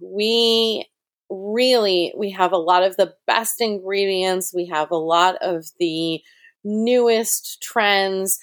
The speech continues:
we're trying. And it's because of what I do for a living. I'm also, I'm a food stylist and a photographer. So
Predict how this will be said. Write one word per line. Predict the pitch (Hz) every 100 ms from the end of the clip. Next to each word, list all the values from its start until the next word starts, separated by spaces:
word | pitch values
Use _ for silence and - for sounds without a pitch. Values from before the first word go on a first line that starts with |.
| - -
we're | 196
trying. | 185 - 202 190 190 190 185 185 180 180 _ _ _ _ -
And | 208 196 196 -
it's | 214
because | - 226 285
of | 269
what | 202 185
I | 180 175
do | 262
for | 320 -
a | 175
living. | 160 156 147
I'm | 156
also, | 180 185 - 196 -
I'm | 202 196
a |
food | 190 233 233
stylist | - 208 202 196 180
and |
a | 175 180
photographer. | - 277 294 233 165 160
So | - - 175